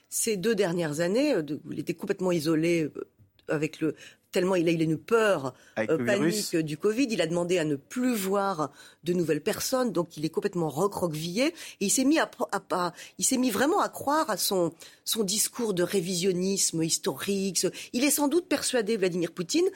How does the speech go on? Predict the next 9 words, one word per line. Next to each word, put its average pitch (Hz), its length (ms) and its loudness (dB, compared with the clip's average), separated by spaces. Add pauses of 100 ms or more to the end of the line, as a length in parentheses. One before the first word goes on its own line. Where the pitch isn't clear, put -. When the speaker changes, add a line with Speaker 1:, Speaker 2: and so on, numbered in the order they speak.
(260)
Speaker 1:
que 220 80 0
l'otan 226 320 2
veut 233 100 2
l'attaquer. 214 520 0 (180)
Il 233 100 0
est 285 60 4
sans 302 160 2
doute 311 300 0
persuadé, 254 640 0